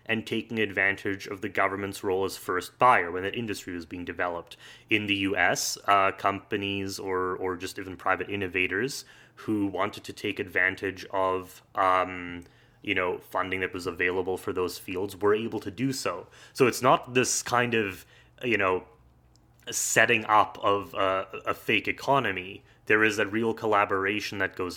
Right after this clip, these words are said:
on there, but, uh,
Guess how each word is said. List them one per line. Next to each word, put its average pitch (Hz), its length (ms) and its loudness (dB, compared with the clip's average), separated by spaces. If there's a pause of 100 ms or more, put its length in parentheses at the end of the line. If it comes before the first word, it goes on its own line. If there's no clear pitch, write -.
on 131 280 2
there, 90 360 -4 (380)
but, 123 680 2 (400)
uh, 98 760 6